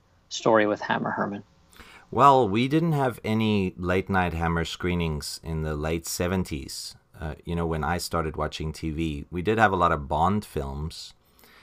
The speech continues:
Speaker 2: but no
Speaker 1: Mm.
Speaker 2: horror per se. So I had to discover Hammer through the video stores, uh, when there were still Betamax <laughs> tapes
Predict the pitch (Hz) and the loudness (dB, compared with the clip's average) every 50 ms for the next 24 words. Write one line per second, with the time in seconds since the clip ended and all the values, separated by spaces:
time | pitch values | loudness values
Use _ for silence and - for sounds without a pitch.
0 | _ _ _ _ - 90 87 85 - - 95 104 120 151 131 101 98 107 110 95 | _ _ _ _ 0 0 2 2 0 0 2 4 4 4 6 8 10 10 10 8
1 | 80 71 69 - - 78 78 - - - 82 80 76 71 73 76 - _ _ - | 6 4 0 -2 -4 -4 -2 -2 -4 -2 -2 -2 -2 -2 -4 -6 -8 _ _ -20
2 | - - _ _ - - - - 120 117 120 117 117 117 - - 120 139 143 139 | -20 -20 _ _ -10 -6 2 4 6 8 8 8 6 4 4 2 2 2 2 0
3 | 139 139 - - - 120 113 110 110 110 107 107 107 107 104 - - _ _ - | -2 -4 -4 -2 0 0 2 2 4 4 2 2 2 0 -2 -4 -12 _ _ -8
4 | 92 - - - 107 95 104 101 95 95 95 95 95 95 95 92 - - - 90 | -6 -4 0 0 2 4 4 2 2 2 2 2 2 2 2 0 -2 -6 -2 0
5 | 90 87 87 87 87 85 85 85 82 - - - - 85 82 80 80 78 82 85 | 0 2 2 0 0 0 0 -2 -2 -6 -8 -6 -2 -2 0 0 -2 -2 -4 -2
6 | 82 87 87 90 - - - - 82 80 82 82 85 87 85 - - - - - | 0 0 0 0 -2 -4 -4 -2 0 2 2 2 0 0 -2 -4 -8 -10 -8 -6
7 | 73 73 73 71 71 78 78 78 78 80 78 80 80 - - - 82 80 73 - | -6 -6 -6 -6 -6 -4 -4 -2 -2 -2 -2 -2 -4 -4 -4 -4 -4 -4 -4 -4
8 | 85 85 87 - - 92 87 85 85 82 87 - - - - - - - - - | -4 -4 -2 0 0 0 0 0 0 0 -2 -2 -4 -6 -4 -4 -4 -6 -6 -8
9 | - - - 101 98 95 - - - - - | -8 -6 -2 0 0 0 0 -2 -4 -4 -4